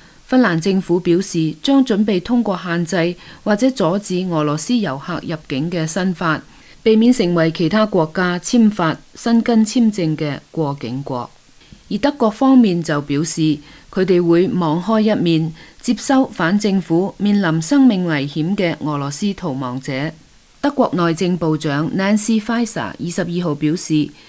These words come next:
喺國內受到嚴重侵害嘅俄羅斯逃亡者喺正常情況下都應受到國際保護。佢話，因為同政府做鬥爭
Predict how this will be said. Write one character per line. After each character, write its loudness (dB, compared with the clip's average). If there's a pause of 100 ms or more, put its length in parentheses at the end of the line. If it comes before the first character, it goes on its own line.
(200)
喺 2
國 2
內 2
受 0
到 0
嚴 0
重 -2
侵 4
害 0
嘅 -2
俄 0
羅 -2
斯 0
逃 -2
亡 -2
者 -4 (360)
喺 2
正 4
常 2
情 -2
況 -4
下 -4 (280)
都 2
應 6
受 0
到 2
國 -2
際 -4
保 -4
護。 0 (400)
佢 0
話， 2 (140)
因 4
為 4
同 2
政 4
府 0
做 0
鬥 0
爭 0